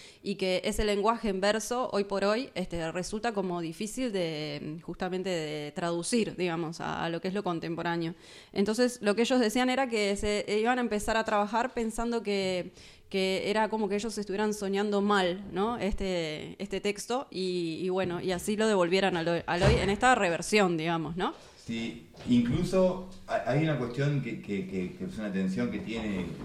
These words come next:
Speaker 2: me imagino, mucho la gente que, que, que se dedica al teatro, que se nota el amor que tienen al, por, por el, por el teatro clásico y por el verso y por cómo escucharlo, pero saben que no lo pueden hacer de esa forma hoy porque,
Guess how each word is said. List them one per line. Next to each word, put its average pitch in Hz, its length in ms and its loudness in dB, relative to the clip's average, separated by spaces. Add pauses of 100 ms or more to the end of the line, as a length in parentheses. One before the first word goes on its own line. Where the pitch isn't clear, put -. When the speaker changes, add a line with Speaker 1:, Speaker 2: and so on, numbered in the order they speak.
(360)
Speaker 2:
me 82 120 -8
imagino, 85 360 -6
mucho 120 260 0
la 98 100 0
gente 98 440 -4
que, 82 360 -8
que, 80 380 -8 (320)
que 90 80 -14
se - 140 -12
dedica 95 180 -2
al 95 100 0
teatro, 101 520 0 (280)
que 98 320 -6
se - 180 -8
nota 143 220 0
el 135 80 2
amor 147 420 6
que 101 80 -2
tienen 92 360 -2
al, 82 360 -6
por, - 160 -4
por 90 140 -4
el, 82 220 -6
por - 180 -6
el 85 80 -8
teatro 95 360 -2
clásico 104 680 -2
y 98 80 -2
por - 420 -8
el 85 140 -6
verso 107 640 4
y 82 80 -8
por 82 200 -12
cómo 92 140 -6
escucharlo, 101 420 -4
pero 104 140 -4
saben 151 300 2
que 135 80 -2
no 135 80 -2
lo 127 140 -2
pueden 123 200 -2
hacer 110 200 -6
de 117 80 -2
esa 104 120 -6
forma 120 280 -4
hoy 120 200 -2
porque, 123 460 -6